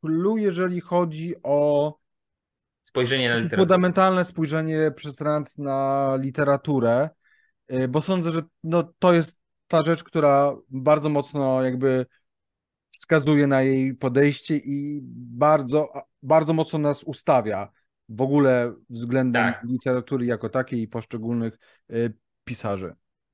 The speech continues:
Speaker 2: Tak, no tutaj, y, m, dla kogoś to może być, y, zdziwienie, dla kogoś to będzie, a no tak,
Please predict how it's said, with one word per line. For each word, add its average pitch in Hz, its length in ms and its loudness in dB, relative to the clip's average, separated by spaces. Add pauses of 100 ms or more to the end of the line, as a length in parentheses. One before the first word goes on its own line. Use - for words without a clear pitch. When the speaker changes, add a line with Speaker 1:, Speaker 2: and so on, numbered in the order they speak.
(360)
Speaker 2:
Tak, 95 280 -4
no 120 100 0
tutaj, 147 540 -2
y, 101 240 0
m, 107 560 -8
dla 120 160 -2
kogoś 131 260 0
to 127 80 -2
może 117 180 -2
być, 107 360 -6
y, 110 480 -2
zdziwienie, 123 560 -4
dla 107 120 -2
kogoś 110 320 -6
to 107 100 -6
będzie, 107 440 -2
a 117 180 -2
no 98 100 -6
tak, 95 280 -4